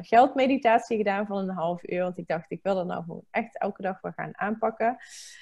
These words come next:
En dan zeg je dus allemaal van die, eh, supermooie affirmaties over dat geld naar mij toe mag komen. Dat ik er open voor sta, dat het helemaal welkom is. En, ehm, ik zou dus een bepaald bedrag krijgen over tweeduizend negentien nog.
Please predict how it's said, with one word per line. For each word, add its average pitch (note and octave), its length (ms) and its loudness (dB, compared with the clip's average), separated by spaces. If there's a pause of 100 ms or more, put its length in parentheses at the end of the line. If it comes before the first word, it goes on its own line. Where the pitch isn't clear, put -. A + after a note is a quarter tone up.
(220)
En A3+ 120 6
dan A3+ 140 6
zeg C#4 180 2
je C4+ 60 0
dus A3+ 180 4
allemaal G#3+ 360 4
van E3+ 160 -8
die, - 300 -6
eh, - 280 -14
supermooie F#3+ 680 -4
affirmaties A3+ 880 -2
over D#3 240 -4
dat D#3+ 180 -8
geld G3+ 200 2
naar G3+ 100 -2
mij A#3 140 4
toe B3 180 -2
mag A#3+ 220 0
komen. A#3 280 4
Dat F#3 140 0
ik A#3 100 -4
er C4 100 -2
open A3 280 4
voor G#3 120 -8
sta, G3 300 0
dat F3+ 120 0
het - 240 -20
helemaal A#3+ 240 0
welkom G#3+ 360 2
is. G#3 280 -4 (800)
En, A#3+ 540 6
ehm, G#3+ 540 4
ik G#3+ 200 0
zou C4+ 260 8
dus C4+ 440 2
een G#3+ 280 2
bepaald G#3+ 640 2
bedrag F#3 440 2
krijgen E3+ 360 2
over F3+ 340 -2
tweeduizend F3 420 0
negentien D#3+ 440 -4
nog. - 180 -14